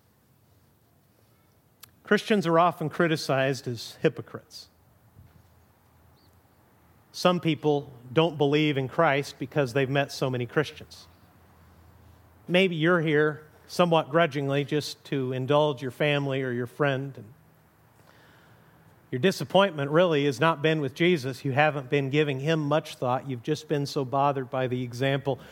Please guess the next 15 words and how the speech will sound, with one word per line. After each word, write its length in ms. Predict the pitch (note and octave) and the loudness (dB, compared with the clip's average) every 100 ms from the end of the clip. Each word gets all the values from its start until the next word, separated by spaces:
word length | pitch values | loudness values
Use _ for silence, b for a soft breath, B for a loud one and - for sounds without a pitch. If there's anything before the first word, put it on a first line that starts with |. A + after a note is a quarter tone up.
| B B | B B
of 200 | B2+ A2 | -8 -8
Christians 800 | - - G3+ - - A#2 D3+ D3 | -6 0 0 -2 -10 -10 -8 -4
that 160 | C#3+ C3+ | -2 0
you're 160 | C3+ | -2
not 300 | C3+ D3 D3+ C#3+ C#3+ - | 2 0 0 -6 -8 -2
thinking 420 | D3+ C#3+ C#3 B2+ | -2 0 -4 0
much 300 | C3+ C3 - | 0 -2 -10
of 100 | - | -10
Christ. 480 | - D3+ A#2 - - B B B - | 0 0 0 -10 -20 B B B -4
Let 80 | |
me 80 | A3 | 0
help 300 | D#3+ F3 E3 | 4 4 2
you 100 | B2+ | -6
with 160 | A#2+ - | -8 -12
that, 200 | G#2+ | -14